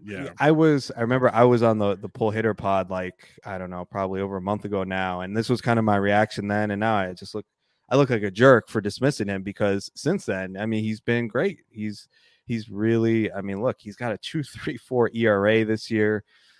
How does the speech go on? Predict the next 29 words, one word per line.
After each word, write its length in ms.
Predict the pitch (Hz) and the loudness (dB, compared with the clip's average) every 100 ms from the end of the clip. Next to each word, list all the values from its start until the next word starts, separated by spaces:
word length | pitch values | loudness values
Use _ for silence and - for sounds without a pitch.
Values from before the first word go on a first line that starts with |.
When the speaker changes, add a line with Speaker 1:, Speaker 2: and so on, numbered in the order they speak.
| _ _ _ | _ _ _
Speaker 2:
Um, 500 | - 92 92 92 92 - | -6 -4 -2 -4 -8 -4
but 240 | 98 90 - _ _ | -2 -2 -8 _ _
like 280 | 113 110 - | -6 -4 -4
you 60 | 101 | -8
said, 280 | - 95 | -6 -4
Bubba, 420 | 95 95 95 92 87 | -2 -2 0 -2 -4
it, 180 | 104 - | -8 -8
it 180 | 107 92 | -10 -6
really, 720 | 110 117 113 113 110 107 - _ _ _ _ - | 0 2 2 2 2 0 -6 _ _ _ _ -6
it 120 | 123 | -2
could 160 | 139 | -2
just 180 | 110 113 | 0 -2
fall 240 | - 107 90 | 2 2 2
apart 460 | - 95 95 90 _ _ _ | 0 0 0 -2 _ _ _
anytime. 640 | 107 101 95 - 95 95 95 | -8 -8 -8 -6 -4 -4 -4
Like, 140 | 92 - | -8 -4
I 120 | 110 | 0
don't 180 | 117 104 | 0 -2
see 240 | 120 107 | -4 -4
anything 480 | 107 110 107 110 104 | -2 -2 -2 -2 -2
here 280 | 98 104 98 | -2 -2 0
indicating 800 | 107 104 - 104 98 95 95 92 | -2 -6 -4 -4 -4 -4 -4 -6
that 180 | 87 | -8
he's 300 | 110 101 98 | -10 -10 -8
all 200 | 90 95 | -2 0
of 60 | 95 | 0
a 60 | 98 | -2
sudden, 500 | - 92 92 92 90 _ - _ _ _ | -2 -2 -2 -6 -10 _ -20 _ _ _
um, 640 | 92 90 87 85 85 85 | -4 -2 -2 -4 -8 -16